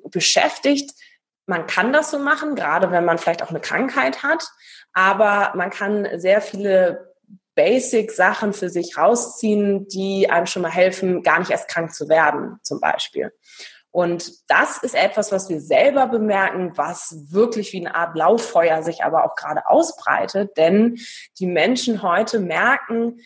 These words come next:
dass die neue, also die Medizin, die Schulmedizin zwar gut ist bei einigen Dingen, aber leider eben nicht so ganzheitlich drauf schaut und oft auf das Symptom sich stürzt und sagt, "Ah,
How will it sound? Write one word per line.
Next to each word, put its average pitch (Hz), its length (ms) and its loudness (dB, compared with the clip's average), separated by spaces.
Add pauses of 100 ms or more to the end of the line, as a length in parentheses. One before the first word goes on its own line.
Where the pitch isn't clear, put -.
(200)
dass 196 520 0 (100)
die 185 180 -4
neue, 190 400 2
also 165 180 -4
die 165 100 -6
Medizin, 175 520 0
die 180 40 0
Schulmedizin 208 760 2
zwar 156 280 -2
gut 269 240 2
ist - 220 -6
bei - 100 2
einigen 247 440 2
Dingen, 262 340 -2 (420)
aber 202 240 0
leider 196 400 4
eben 220 140 2
nicht 214 160 -2
so 208 80 -6 (120)
ganzheitlich 226 720 0
drauf - 280 0
schaut 160 300 -4
und 180 180 -4
oft - 360 2
auf 185 160 0
das 180 320 -2
Symptom 214 680 2 (220)
sich 254 340 -4 (420)
stürzt - 680 0
und 196 120 -4
sagt, 185 300 0
"Ah, 180 140 -2